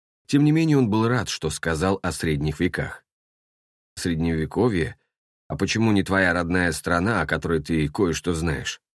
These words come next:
«Видите ли, я так долго жил за границей. Не понимаю, с какой стати ты должен писать о Средних веках? Мы называли их тёмными веками.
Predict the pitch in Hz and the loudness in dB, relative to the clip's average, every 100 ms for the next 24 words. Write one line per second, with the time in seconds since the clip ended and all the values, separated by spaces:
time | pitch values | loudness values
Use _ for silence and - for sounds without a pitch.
0 | _ _ _ _ _ _ _ _ _ - | _ _ _ _ _ _ _ _ _ -6
1 | 101 143 127 98 90 82 78 _ 92 101 | 0 0 2 2 2 0 -2 _ -4 -2
2 | 110 117 95 117 117 98 95 107 90 90 | 0 0 2 2 2 2 0 0 0 0
3 | 92 107 135 - 71 73 _ _ _ _ | 2 2 0 -2 -6 -8 _ _ _ _
4 | 95 90 80 87 87 73 71 - 95 87 | 0 2 0 0 0 0 -2 -2 -2 0
5 | 104 - 123 131 117 78 90 90 95 92 | 0 0 0 0 0 -2 0 2 2 2
6 | 90 90 85 117 - 82 76 98 95 92 | 0 -2 -2 -2 -2 -2 0 0 2 0
7 | - 87 - 62 - _ _ _ _ _ | 0 -2 -2 -6 -8 _ _ _ _ _
8 | 87 107 117 95 101 101 113 95 85 - | 0 2 2 2 2 2 2 2 0 -2
9 | - 131 117 82 78 73 - 71 64 - | 2 4 4 0 0 -2 -4 -6 -8 -12